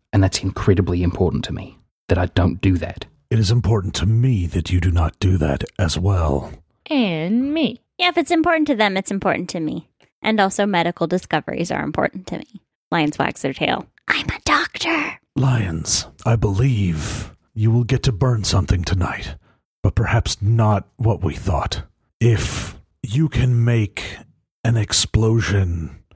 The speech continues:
Speaker 2: outside the factory, perhaps at one of the walls to make it seem as if someone is trying to get in,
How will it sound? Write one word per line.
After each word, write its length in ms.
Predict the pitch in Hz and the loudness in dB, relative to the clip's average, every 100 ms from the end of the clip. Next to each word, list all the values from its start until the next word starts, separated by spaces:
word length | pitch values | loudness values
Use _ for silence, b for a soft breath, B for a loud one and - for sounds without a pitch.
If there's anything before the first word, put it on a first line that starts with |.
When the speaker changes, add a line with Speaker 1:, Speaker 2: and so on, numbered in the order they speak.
| - | -2
Speaker 2:
outside 640 | 139 135 - - 92 82 | 0 0 0 0 0 -2
the 140 | - 107 | -2 0
factory, 840 | - 92 - 90 73 78 - - _ | 0 -2 0 0 0 -2 -6 -16 _
perhaps 400 | 120 98 104 - | 0 2 2 0
at 120 | 107 | 0
one 120 | 113 113 | 2 2
of 120 | 92 | 2
the 80 | 98 | 2
walls 560 | 104 104 92 80 - | 2 2 2 -2 -4
to 100 | - | -2
make 240 | 104 98 92 | 0 0 0
it 140 | 85 | -2
seem 400 | - - 120 107 | -2 0 2 2
as 180 | 92 90 | 0 0
if 100 | 95 | 0
someone 380 | - 107 92 87 | 0 0 2 2
is 180 | 87 - | 0 -2
trying 400 | 101 90 90 82 | 0 0 0 -4
to 100 | 80 | -4
get 180 | 92 85 | -4 0
in, 440 | 95 78 - 151 | 0 0 -4 -10